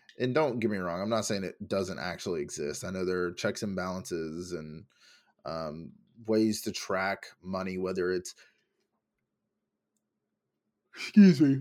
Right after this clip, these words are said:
whether it's digital or, or whether it's gold or, or, you know, l-, actual legal tender. Um, but w-, what I'm saying is, is, like, the, the people who are in charge of those organizations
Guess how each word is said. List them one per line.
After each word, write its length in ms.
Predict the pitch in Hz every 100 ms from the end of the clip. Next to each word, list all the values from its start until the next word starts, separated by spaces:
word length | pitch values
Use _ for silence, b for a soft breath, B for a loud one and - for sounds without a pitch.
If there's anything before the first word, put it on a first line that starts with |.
| -
whether 280 | - 139 131
it's 220 | 120 104
digital 760 | 110 117 123 117 113 110 107 -
or, 460 | 98 95 92 92 90
or 320 | - 90 85
whether 280 | 87 85 76
it's 140 | 67
gold 680 | - 107 107 101 98 98 95
or, 340 | 80 64 62 58
or, 420 | 73 73 65 57 -
you 160 | 76 98
know, 380 | 76 64 65 64 -
l-, 140 | 95 - 95
actual 440 | 104 - 104 95
legal 380 | 98 107 107 95
tender. 680 | - 101 98 95 92 92 92 b b b b -
Um, 580 | 87 87 87 82 82 104 _ _ _ _ _
but 280 | 104 113 101
w-, 160 | 123 120
what 160 | 139 147
I'm 140 | 127
saying 440 | 107 - 139 127 110
is, 180 | 107 104
is, 140 | 98
like, 320 | 98 92 90 b b b b _ - - 73 76
the, 600 | 113 107 120 113 110 92 101
the 100 | 113
people 420 | - 151 147 135
who 140 | 131
are 100 | 123
in 80 | 104
charge 380 | 95 117 110 104
of 280 | 107 98 90
those 220 | 101 101
organizations 960 | 101 95 90 73 73 92 120 120 123